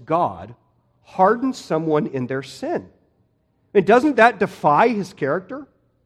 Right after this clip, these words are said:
Now, now, in answer to that, we have to remember that God did not harden some sincere,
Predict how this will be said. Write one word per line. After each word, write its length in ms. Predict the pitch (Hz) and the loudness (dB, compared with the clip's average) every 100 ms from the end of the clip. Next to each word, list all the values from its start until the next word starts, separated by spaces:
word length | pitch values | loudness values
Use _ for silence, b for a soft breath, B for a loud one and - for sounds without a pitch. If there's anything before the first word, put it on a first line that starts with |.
| _ _ _ _ _ _ _ _ _ _ _ _ - | _ _ _ _ _ _ _ _ _ _ _ _ 0
Now, 120 | 226 | 2
now, 200 | 233 226 - | 2 0 0
in 100 | 226 | 2
answer 280 | 262 359 311 | 4 4 2
to 60 | 208 | 2
that, 160 | 185 | 2
we 100 | 190 | 0
have 280 | 175 247 339 | 0 0 0
to 80 | 302 | 0
remember 500 | 180 160 175 127 110 | 0 0 0 -4 -8
that 220 | 147 131 | -12 -2
God 320 | 185 226 262 | 2 4 4
did 160 | 202 165 | 0 0
not 240 | 175 175 | 0 -2
harden 560 | - 165 160 135 98 101 _ _ _ _ | -4 -2 -2 -4 -12 -14 _ _ _ _
some 600 | - 202 175 151 131 113 _ _ _ _ _ _ _ _ | -2 2 2 2 -4 -8 _ _ _ _ _ _ _ _
sincere, 1080 | - 185 160 - - 247 240 226 226 233 | -8 -4 -4 -8 -10 -4 0 2 2 -2